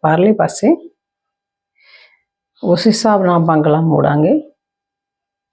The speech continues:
ਜਿਵੇਂ ਆਪਾਂ ਬੁਕਰਮ ਦਾ ਗਲਾ ਕਟਿੰਗ ਕਰਕੇ ਪਾਉਂਦੇ, ਤਾਂ ਉਹਦੇ 'ਤੇ ਤਾਂ ਲੋੜ ਹੀ ਨਹੀਂ ਸੀ ਆਪਾਂ ਨੂੰ ਮਾਰਕਿੰਗ ਕਰਨ ਦੀ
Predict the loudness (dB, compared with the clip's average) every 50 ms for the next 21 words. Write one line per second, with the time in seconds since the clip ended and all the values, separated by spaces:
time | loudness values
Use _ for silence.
0 | _ _ _ _ _ _ _ _ _ _ _ _ _ _ _ _ _ _ _ _
1 | _ _ _ _ _ _ _ _ _ -20 _ _ _ _ _ _ _ _ _ _
2 | _ _ _ _ _ _ _ _ _ _ _ _ _ -20 -20 -20 -20 _ _ _
3 | -2 0 2 2 2 2 0 0 0 0 0 0 0 0 0 0 0 0 0 0
4 | 2 2 0 2 0 0 0 0 0 0 2 0 -2 -2 -6 -10 -6 -2 -2 0
5 | 2 0 0 -2 -4 -12 -20 -20 -20 -20 _ _ 0 0 2 2 2 2 2 2
6 | 0 0 0 -2 -2 -6 -10 _ _ _ _ _ _ _ _ -2 2 4 4 4
7 | 4 2 2 2 2 2 2 2 0 0 0 0 -2 0 0 2 2 2 0 0
8 | -4 -4 -2 -2 0 2 2 0 2 0 0 2 2 0 0 0 -4 _